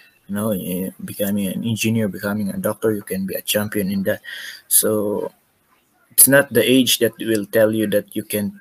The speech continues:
be a successful, um,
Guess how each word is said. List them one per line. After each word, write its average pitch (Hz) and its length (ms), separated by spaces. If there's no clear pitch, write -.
be 117 200
a 104 60
successful, 107 840
um, 95 800